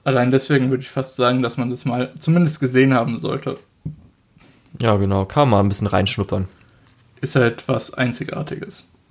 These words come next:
Speaker 2: Ja. Einzige noch Interessante, was ich sagen will, ist, dass, äh, ich persönlich dann wahrscheinlich in der nächsten oder übernächsten Episode kommt es vor, mit der, ähm, Konkubine oder wie auch
Speaker 1: Mhm.
Speaker 2: immer man es dann auf Deutsch nennt,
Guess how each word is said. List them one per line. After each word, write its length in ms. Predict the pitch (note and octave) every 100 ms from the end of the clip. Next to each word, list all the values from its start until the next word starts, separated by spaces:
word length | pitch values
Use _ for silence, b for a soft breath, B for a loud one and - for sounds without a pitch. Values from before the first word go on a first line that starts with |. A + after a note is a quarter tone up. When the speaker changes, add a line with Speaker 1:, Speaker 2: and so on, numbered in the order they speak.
| _ _
Speaker 2:
Ja. 200 | G#2+ G2 - B B B B B
Einzige 360 | - C3 D3 C3
noch 160 | B2
Interessante, 560 | B2 B2 B2 A#2+ A#2+ A#2
was 100 | G#2
ich 160 | A#2 -
sagen 340 | A2+ A#2 A2+
will, 180 | A2 A2
ist, 300 | F2+ G2+ -
dass, 440 | G2+ G2+ - - -
äh, 200 | A2 G#2+
ich 120 | - -
persönlich 400 | G#2 G#2+ G#2 -
dann 260 | G2 G2 - _ _
wahrscheinlich 480 | G#2 G2+ G2+ G2 G2
in 60 | G#2
der 80 | G2+
nächsten 320 | G#2 - G2+
oder 180 | G2+ F#2+
übernächsten 380 | F#2+ G2+ G2+ -
Episode 320 | G2 G2+ F#2+
kommt 180 | - G2
es 100 | -
vor, 240 | G2+ G#2 B B B B B
mit 280 | G#2 G#2+ -
der, 400 | G#2 G#2 G#2 -
ähm, 500 | G2 G2+ G2+ G2+ F#2+ - _ _ _
Konkubine 600 | A#2 G#2+ G#2+ A2+ C3 C#3 C3+ b b b _ -
oder 220 | G#2 G#2
wie 80 | G2
auch 80 |
Speaker 1:
Mhm. 80 | C#3
Speaker 2:
immer 180 | C3+ G#2+
man 160 | G#2 G2+
es 120 | G2+
dann 140 | G#2
auf 120 | G2+ -
Deutsch 240 | G#2 G#2
nennt, 200 | G#2+ A2